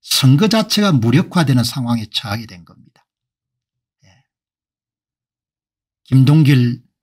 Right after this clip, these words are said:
교수의 그런 장례식에 조문 오신 분들 가운데 그 심각한 문제를 인식하고 힘을 다한 사람들이 몇 명이나 있는지 모르겠습니다.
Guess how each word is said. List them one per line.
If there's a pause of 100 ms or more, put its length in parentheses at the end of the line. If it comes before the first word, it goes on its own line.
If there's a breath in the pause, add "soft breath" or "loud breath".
(320)
교수의 (420)
그런
장례식에
조문
오신
분들
가운데 (800)
그
심각한
문제를 (920)
인식하고 (800)
힘을
다한 (120)
사람들이
몇
명이나
있는지
모르겠습니다.